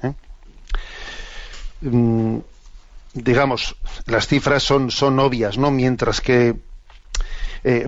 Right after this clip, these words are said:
digo, a la hora de, a la hora de comparar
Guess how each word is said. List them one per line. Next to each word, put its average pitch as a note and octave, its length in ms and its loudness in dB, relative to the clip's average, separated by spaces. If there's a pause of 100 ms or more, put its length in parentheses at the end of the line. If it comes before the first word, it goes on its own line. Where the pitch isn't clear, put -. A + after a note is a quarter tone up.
digo, C#3 320 2
a C3+ 40 6
la C3 120 6
hora C#3+ 200 4
de, B2+ 300 0 (760)
a A#2+ 80 2
la A#2 100 4
hora C3 200 4
de B2 440 4
comparar C3 600 0